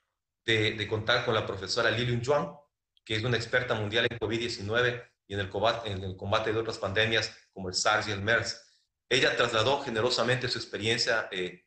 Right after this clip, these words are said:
de Wuhan a las más altas autoridades sanitarias ecuatorianas,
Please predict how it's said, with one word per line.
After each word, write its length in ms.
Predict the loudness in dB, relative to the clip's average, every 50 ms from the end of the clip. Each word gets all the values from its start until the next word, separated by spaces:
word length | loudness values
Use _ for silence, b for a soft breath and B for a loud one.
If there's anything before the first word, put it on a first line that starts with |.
| _ _ _
de 80 | -6
Wuhan 580 | 0 2 4 4 4 2 0 -2 -6 -12 -18 _ _ _ _ _ _ _
a 60 | 0
las 120 | 0 2 2
más 160 | 0 2 2
altas 280 | 2 0 0 -2 -2
autoridades 480 | -2 -2 -2 -4 -4 0 2 2 2 0
sanitarias 380 | -4 -8 -2 0 2 2 2 0
ecuatorianas, 960 | -2 -4 -6 -12 -12 -8 -4 -2 -2 -2 -2 -4 -12 -14 -14 -14 _ _